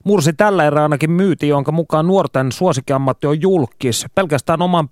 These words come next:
persoonansa kautta julkisuuteen hinkuu ainoastaan joka kymmenes nuori omien saavutusten, mitä tämä sitten tarkoittaakaan, avulla joka viides. Maria Veitola, onko nuorten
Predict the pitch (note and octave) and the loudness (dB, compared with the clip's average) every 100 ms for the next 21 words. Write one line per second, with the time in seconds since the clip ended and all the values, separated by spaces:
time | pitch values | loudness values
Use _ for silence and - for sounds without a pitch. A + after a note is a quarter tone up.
0 | - F3+ D#3+ D3 C#3+ C3+ - D3 - D3+ | -2 -2 0 0 0 -2 -2 -2 0 -2
1 | C#3 C3 C3 C#3+ C#3+ D#3 - C3 A#2+ - | -2 -4 -2 -2 0 -2 -2 -2 -2 -2
2 | E3 D3 B2 - B2+ C3 - B2 F#3 E3 | -2 0 -4 -4 -4 -4 -4 -6 -2 -2
3 | B2+ A2+ G2+ - D3+ C#3+ A#2 A2 - E3+ | -2 -2 -4 -4 0 0 0 -4 -4 -2
4 | F3+ D3+ C3 B2 - - G3 F3 C3+ B2 | 0 0 -2 -4 -6 -2 2 2 0 -4
5 | C3 B2 - C#3+ B2+ A#2 C#3+ C3 A#2 B2 | -4 -6 -4 -4 -4 -2 -4 -4 -2 -2
6 | A2 - D3+ D#3 C#3+ C#3 C#3 C3 D3 C3 | -2 -4 -2 -2 -2 -4 -2 -2 -2 -2
7 | - - - - - - - D#3+ D#3 C#3+ | -6 -16 -16 -18 -20 -14 -4 0 2 0
8 | C3 C3+ D#3+ B2+ A#2 - D3 G3 G#3+ E3+ | 0 0 0 0 -2 -4 -2 -2 0 0
9 | D3+ F#3 D3+ C#3 C3+ B2+ F#3+ G#3 F3 E3 | 2 0 0 -2 -2 -2 -4 -2 -2 -4
10 | D#3+ G3 G#3+ D3+ - A#2+ A#2 | -2 0 0 -2 -2 -4 -4